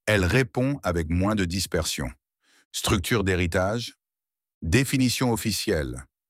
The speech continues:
U B deux. Organisation pensée pour être reprise sans dépendre de son contexte d'origine. Elle facilite une reprise durable.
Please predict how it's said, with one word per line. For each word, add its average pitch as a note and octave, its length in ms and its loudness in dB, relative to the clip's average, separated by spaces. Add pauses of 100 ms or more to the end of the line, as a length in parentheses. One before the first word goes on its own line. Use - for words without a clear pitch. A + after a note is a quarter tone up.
(240)
U C#3+ 280 6
B G2+ 280 0
deux. F2+ 340 0 (400)
Organisation A#2 680 2
pensée A#2 440 0
pour F2+ 220 0
être E2+ 160 -2
reprise A#2 760 0
sans - 280 2
dépendre A#2+ 420 2
de F#2 80 0
son E2+ 180 -2
contexte G2+ 480 -2
d'origine. D#2+ 600 -2 (520)
Elle F2+ 360 2 (220)
facilite G#2+ 600 2
une E2+ 120 2
reprise F2 440 0
durable. D2+ 580 -2